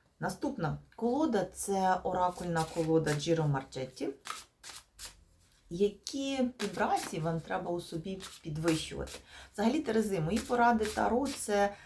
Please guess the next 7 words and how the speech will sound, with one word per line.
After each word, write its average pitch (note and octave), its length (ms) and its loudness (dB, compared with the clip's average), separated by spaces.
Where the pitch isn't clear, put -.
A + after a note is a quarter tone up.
така G#3 400 2
міні-психологічна G#3+ 1000 2
консультація, G3 800 -4
яка D4+ 480 -2
дає F#3+ 460 -2
вам F#3 300 -2
поради, F#3+ 640 2